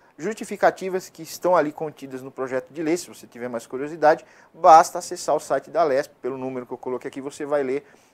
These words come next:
todos esses detalhes, vai verificar as justificativas desse projeto de lei,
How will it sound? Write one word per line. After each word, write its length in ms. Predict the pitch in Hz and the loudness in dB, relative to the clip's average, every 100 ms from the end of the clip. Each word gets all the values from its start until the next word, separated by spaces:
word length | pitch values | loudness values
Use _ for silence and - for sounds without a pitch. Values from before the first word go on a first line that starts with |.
| _ - | _ 4
todos 300 | 175 214 185 | 8 8 6
esses 240 | 185 180 | -6 -6
detalhes, 400 | 151 156 147 160 | -6 4 6 6
vai 120 | 147 160 | 2 -4
verificar 640 | 160 165 165 - 147 151 - - | -6 -8 -6 2 4 2 -8 -4
as 140 | 151 151 | -2 -2
justificativas 920 | 175 180 190 185 180 170 165 170 - - - - | -6 -8 -10 -6 -6 -8 -10 -10 -14 -20 -20 -12
desse 340 | 120 147 151 | -4 -4 -4
projeto 320 | - 143 143 | -8 -4 -4
de 100 | 147 | -4
lei, 280 | 185 156 | -2 -2